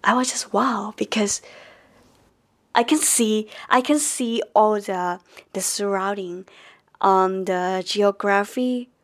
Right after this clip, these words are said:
of Oman, and I can see that there, there were, there were, like,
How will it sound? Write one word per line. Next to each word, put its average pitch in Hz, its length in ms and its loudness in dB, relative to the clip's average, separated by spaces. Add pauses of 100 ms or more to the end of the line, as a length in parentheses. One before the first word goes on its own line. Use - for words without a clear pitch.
(320)
of 190 800 0 (220)
Oman, 196 720 -2 (320)
and 196 240 -6 (360)
I 208 120 2
can 208 180 -2
see 208 440 -2
that 180 340 0 (240)
there, 196 400 4 (580)
there 202 160 6
were, 196 580 0 (680)
there 208 120 6
were, 190 280 4
like, 180 280 -2